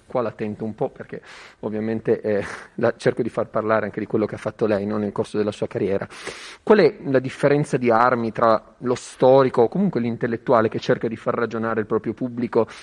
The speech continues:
e questo, come dire, il complottista da salotto, no? Che propone magari delle, delle,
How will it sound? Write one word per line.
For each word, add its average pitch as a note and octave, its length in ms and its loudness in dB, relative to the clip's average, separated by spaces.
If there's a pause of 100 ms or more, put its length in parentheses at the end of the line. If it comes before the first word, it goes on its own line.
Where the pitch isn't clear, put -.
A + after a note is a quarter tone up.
(280)
e C#3 100 -2
questo, - 540 -2
come C#3+ 160 0
dire, A#2+ 160 4
il A#2+ 80 2
complottista C3+ 640 0
da A2 100 -4
salotto, A2 540 -4
no? D3 180 2 (280)
Che C3 120 -2
propone A#2+ 400 4
magari A2+ 340 4
delle, A2+ 360 6
delle, A2+ 440 4